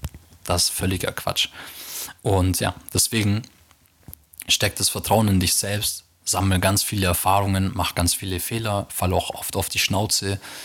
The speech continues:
wachs daraus und entwickel deine Skills, finde raus, was du möchtest, was du kannst, wer du bist und dann findest du den Weg deines Herzens. Und der Weg des Herzens ist einfach immer ins Unbekannte raus,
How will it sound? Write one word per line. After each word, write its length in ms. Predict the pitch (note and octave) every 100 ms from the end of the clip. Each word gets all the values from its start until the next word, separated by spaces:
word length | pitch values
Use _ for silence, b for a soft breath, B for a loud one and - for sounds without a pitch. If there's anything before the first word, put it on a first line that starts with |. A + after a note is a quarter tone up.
| B B
wachs 300 | F#2+ - -
daraus 560 | - F#2+ F#2+ G2 - - B B B
und 520 | - F#2+ F2+ F2 - -
entwickel 460 | - F#2 - - G2+
deine 240 | F#2 F2+
Skills, 520 | - G2+ A#2 G2 -
finde 320 | - F2+ F2+ F2+
raus, 400 | F#2+ G2+ - - B B B
was 200 | G2 -
du 100 | -
möchtest, 640 | F#2 B2 - G2+ F#2 - -
was 180 | G2 -
du 100 | F#2
kannst, 500 | - A2 B2 - -
wer 140 | G2+ F#2
du 100 | F#2+
bist 460 | G#2+ A#2+ - - B B B B B B
und 260 | - G2 F#2
dann 120 | F2
findest 340 | - C3 A#2 G#2
du 60 |
den 200 | F#2+ F#2
Weg 200 | G2+ G2
deines 320 | F#2 F2 -
Herzens. 540 | F#2 F#2 - - - -
Und 140 | F#2 -
der 140 | F3+
Weg 140 | G2+
des 180 | - -
Herzens 480 | F#2+ A2 - A2+ -
ist 180 | G#2 -
einfach 280 | G#2 G2 -
immer 160 | F#2+ G2
ins 180 | F#2+
Unbekannte 640 | - A#2+ A#2+ - G2 F2+ F2
raus, 340 | F2 F2+ -